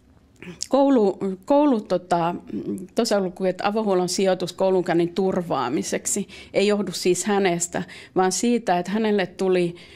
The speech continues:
ö, neljätoistavuotiaana tämmönen vakava somaattinen sairaus, ja hän joutui olemaan sairaalassa kolme viikkoa.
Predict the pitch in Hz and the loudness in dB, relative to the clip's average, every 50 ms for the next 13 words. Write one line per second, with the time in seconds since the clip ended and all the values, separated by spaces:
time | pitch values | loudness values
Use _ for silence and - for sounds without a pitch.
0 | - - - - - - - 185 180 175 180 180 175 180 180 170 - - 240 254 | -20 -20 -20 -16 -6 -2 0 2 2 4 4 2 2 0 -2 -6 -6 -2 0 2
1 | 277 269 254 247 254 190 180 175 - - 175 165 170 170 170 180 175 180 175 170 | 2 2 2 2 2 0 -2 -2 -4 -4 -2 -2 0 0 0 0 0 0 0 0
2 | 175 190 175 175 180 175 175 170 202 214 214 214 - 196 175 160 165 170 175 170 | 0 0 0 2 2 2 2 0 0 -2 -4 -2 -2 -2 0 0 0 -2 -2 -4
3 | - - - - - 226 233 226 202 185 175 175 - - 170 170 165 165 170 170 | -8 -12 -8 -4 0 2 2 4 2 2 0 -2 -4 -2 -2 0 0 0 0 -2
4 | - - - 170 170 170 175 180 185 190 220 233 240 240 247 240 - - - - | -2 -2 0 0 0 2 2 0 0 0 0 0 0 0 0 -2 -4 -6 -10 -14
5 | - - _ - 185 185 196 202 202 196 185 185 185 185 180 180 180 175 180 175 | -20 -16 _ -4 -2 0 2 2 2 2 2 0 0 0 0 0 2 2 0 0
6 | 165 175 170 170 - - - - - - - 226 233 220 214 185 165 160 156 160 | 0 -2 -2 -4 -8 -20 -20 -14 -6 -2 0 2 2 2 2 2 2 2 0 0
7 | - - - 180 170 165 - - - - - - _ _ _ - - - - - | -2 -2 -2 -2 -4 -4 -6 -14 -20 -20 -20 -20 _ _ _ -20 -20 -20 -20 -6
8 | - - 180 170 170 175 165 160 160 160 160 147 143 160 - - - _ - - | 0 2 2 4 4 2 2 0 0 0 0 0 0 -2 -6 -8 -14 _ -2 -2
9 | 285 240 247 | 0 0 0